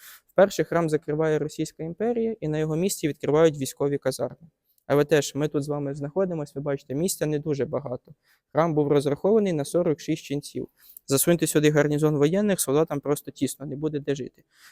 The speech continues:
Що вони роблять? Вони потім просто, ну, буквально через пару місяців переїжджають на лівий берег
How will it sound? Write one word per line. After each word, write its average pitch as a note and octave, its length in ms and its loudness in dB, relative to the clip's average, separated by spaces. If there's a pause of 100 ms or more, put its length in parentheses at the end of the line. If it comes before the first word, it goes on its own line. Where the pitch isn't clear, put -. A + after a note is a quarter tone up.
Що F#3 200 6
вони G3 220 6
роблять? C#3+ 340 4
Вони F3+ 160 0
потім F3+ 320 0
просто, D#3+ 380 2
ну, A3+ 100 4
буквально F#3+ 380 2
через D#3 280 0
пару D3+ 240 4
місяців C#3+ 520 -2
переїжджають D3+ 600 2
на C#3+ 100 -2
лівий C#3 240 0
берег C#3+ 280 -2